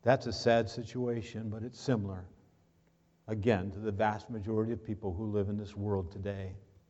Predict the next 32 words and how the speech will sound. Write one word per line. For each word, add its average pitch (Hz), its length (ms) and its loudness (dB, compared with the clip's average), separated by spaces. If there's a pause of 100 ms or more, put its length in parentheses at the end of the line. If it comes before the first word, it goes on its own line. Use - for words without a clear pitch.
(840)
The 135 80 6
majority 151 720 12
of 139 100 8
human 147 380 8
beings 143 600 6 (440)
here 160 320 10
in 160 80 8
the 160 60 6
United 156 300 8
States 107 380 4
progress 127 640 4
through 156 380 0
life, 110 640 -4 (1300)
and 127 120 8
the 131 100 12
only 202 240 12
time 151 680 10 (640)
that 127 180 4
any 170 180 12
thought 165 280 12
of 151 100 8
God 143 240 12
goes 143 200 8
through 147 160 -2
their 147 120 2
mind 123 600 2
is 113 180 -4
when 117 160 -4
they're 120 120 -4
cursing. 110 500 -4 (2250)
They're 151 160 12
born, 147 500 8